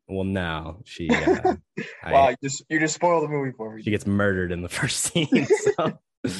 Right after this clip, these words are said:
Speaker 1: you're
Speaker 2: Maybe
Speaker 1: the
Speaker 2: it
Speaker 1: one who
Speaker 2: was
Speaker 1: said
Speaker 2: her.
Speaker 1: it.
Speaker 2: Who knows?
Speaker 1: Maybe, maybe she comes back from the dead. It's, it's also the, th-, the something that I like about it is they're pretty grounded. Like, there's nothing supernatural or, like, unbelievable about the movie. It's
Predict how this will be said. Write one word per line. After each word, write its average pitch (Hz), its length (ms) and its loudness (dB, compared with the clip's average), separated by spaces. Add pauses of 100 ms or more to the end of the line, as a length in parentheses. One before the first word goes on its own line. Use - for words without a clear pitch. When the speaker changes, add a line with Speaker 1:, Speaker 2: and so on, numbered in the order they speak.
(440)
Speaker 1:
you're 127 140 2
Speaker 2:
Maybe 143 40 8
Speaker 1:
the - 0 -
Speaker 2:
it - 20 -
Speaker 1:
one 160 60 8
who 156 80 6
Speaker 2:
was - 120 4
Speaker 1:
said 208 100 4
Speaker 2:
her. 139 140 2
Speaker 1:
it. - 120 -10 (600)
Speaker 2:
Who 160 100 -4
knows? 160 320 0 (160)
Speaker 1:
Maybe, 113 480 -4 (240)
maybe 123 180 -8
she - 120 -16
comes 135 180 -6
back 127 200 -4
from 120 100 -6
the 101 80 -4
dead. 90 300 -10 (460)
It's, 156 180 0
it's 208 140 -4
also 302 220 2
the, 247 100 2
th-, - 200 -8
the 139 120 -6
something 254 240 -4
that 127 100 -2
I 104 180 -4
like 127 160 -4
about 143 240 -2
it 143 180 -6
is 117 300 -4 (460)
they're 117 100 -2
pretty 226 200 -4
grounded. 98 760 -8
Like, 92 280 -10
there's 120 180 0
nothing 139 560 0
supernatural 110 840 -6
or, 98 60 -4
like, 90 240 -10
unbelievable 104 680 -2
about 139 240 -4 (220)
the 143 60 -8
movie. 143 540 -6
It's - 420 -14